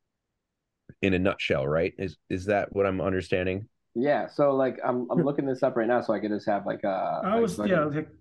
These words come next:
Speaker 2: explain
Speaker 3: oh,
Speaker 2: it
Speaker 3: go ahead.
Speaker 2: better.
Speaker 3: I was gonna do the same thing. Here's the, well, whatever. Continue your story. I'll get
Speaker 2: Yeah.
Speaker 3: back to what I was
Speaker 2: So,
Speaker 3: gonna
Speaker 2: like,
Speaker 3: say
Speaker 2: the, so
Speaker 3: afterwards.
Speaker 2: this list says, like, the seven holidays with pagan origins: Christmas, New Year's Day, Easter, Roman version of Halloween, May first,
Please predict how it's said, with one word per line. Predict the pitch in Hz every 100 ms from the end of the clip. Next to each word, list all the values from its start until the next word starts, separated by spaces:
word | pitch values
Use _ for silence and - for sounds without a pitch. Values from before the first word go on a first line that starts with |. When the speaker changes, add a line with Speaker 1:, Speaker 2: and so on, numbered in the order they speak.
| -
Speaker 2:
explain | 104 - 110 110 107
Speaker 3:
oh, |
Speaker 2:
it | -
Speaker 3:
go | 120
ahead. | 101
Speaker 2:
better. | 101 95
Speaker 3:
I | 160
was | 165
gonna | 208 175
do | 175
the | 170
same | 175
thing. | 170
Here's | 220 254
the, | - 165
well, | 160 131 -
whatever. | 160 131 123
Continue | 143 160 147
your | 117
story. | 135 135
I'll |
get | 110
Speaker 2:
Yeah. | 104 107
Speaker 3:
back | -
to | 123
what | 127
I | 135
was | 127
Speaker 2:
So, | 147
Speaker 3:
gonna | 143
Speaker 2:
like, | 135
Speaker 3:
say | 131
Speaker 2:
the, | 127
so | 131
Speaker 3:
afterwards. | 131 143
Speaker 2:
this | 156 170
list | 175 170 -
says, | 139 120
like, | 117 -
the | 113
seven | - - 139 151 160 170 160 - _ _
holidays | - 139 131 113 110 113 110
with | 107 104
pagan | - 120 120 120
origins: | - 113 110 101 98 104 110 - -
Christmas, | 165 165 160 151 170 -
New | 120
Year's | 127 143 127
Day, | 113 107 107 107 -
Easter, | 117 113 - 104 104 - _ _ _ _ _
Roman | 107 123 151 160 127
version | 127 135 120 120
of | 107
Halloween, | 120 120 113 104 110 101 104 113 _ _
May | 104 117 131
first, | 127 123 120 120